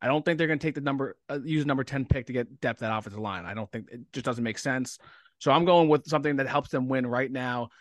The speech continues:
Take this offense over the edge. I'm going Bijan. Uh, I know they haven't taken a running back in the first round since, I think, nineteen eighty-six.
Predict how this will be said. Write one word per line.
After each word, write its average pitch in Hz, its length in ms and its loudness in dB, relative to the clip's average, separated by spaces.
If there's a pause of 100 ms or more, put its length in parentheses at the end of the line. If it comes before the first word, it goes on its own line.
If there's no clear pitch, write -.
(180)
Take 156 160 0
this 143 100 -2
offense 135 380 0
over 123 160 0
the 123 120 0
edge. 120 140 0
I'm 127 80 -4
going 123 200 0
Bijan. 101 520 -6 (600)
Uh, 120 260 2
I 135 100 2
know 151 240 8
they 165 80 8
haven't 156 220 2
taken 147 240 -2
a 135 60 -2
running 135 240 0
back 135 220 0
in 135 60 -4
the 123 80 -4
first 135 260 -6
round 127 220 -2
since, 123 120 -8
I 120 40 -4
think, 117 180 -6
nineteen 123 340 -2
eighty-six. 131 640 0